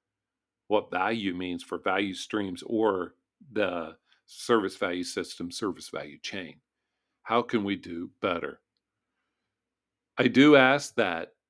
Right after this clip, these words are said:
you will think of myself and service management leadership. If your organization has needs in the service management, asset management, or business continuity areas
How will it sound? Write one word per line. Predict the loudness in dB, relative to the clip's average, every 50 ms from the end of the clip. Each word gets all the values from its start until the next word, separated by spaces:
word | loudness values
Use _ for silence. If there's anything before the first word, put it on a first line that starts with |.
| _ _ _ _
you | -12 -4 -2 0 0 0 -2
will | -2 -2 -2 -2 -4 -6 -8 -8 -10 -12 _ _ _ _ _ _ _ _ _ _ _ _ _ _ _ _ _ _ _ -2
think | 0 0 2 0 -2 -6
of | -10 -10 -10 -14 -18 _ -14
myself | -12 -12 -12 -12 -6 -4 -2 0 0 -2 -2 -6 -10
and | -12 -10 -10
service | -2 -2 -2 -2 -2 -6 -6
management | -6 -6 -6 -6 -8 -8 -10 -8 -2 0
leadership. | 2 2 2 2 2 4 2 2 2 -2 _ _ _ _ _ _ _ -8
If | -8 -6 0
your | 2 2 2
organization | 2 0 -2 -6 -6 0 2 2 4 4 0 -2 -4 -4 -6 -6
has | -8 -8 -8 -8 -10 -8 -6
needs | -2 0 2 2 2 0 -2 -4 -8
in | -8 -8
the | -8 -8
service | -2 2 2 2 2 0 -4 -2
management, | -2 -2 0 -2 -4 -6 -8 -8 -8 -8 -10 _ _ -8
asset | -8 -8 -6 0 0 2 2
management, | 2 -4 -4 -8 -6 -6 -6 -6
or | -6 -2
business | 0 0 0 0 -2 -6 -6
continuity | -4 -4 -4 -4 -2 -2 -2 -2 0 0 0 2
areas | 2 4 4 4 4 2 2 -4 -12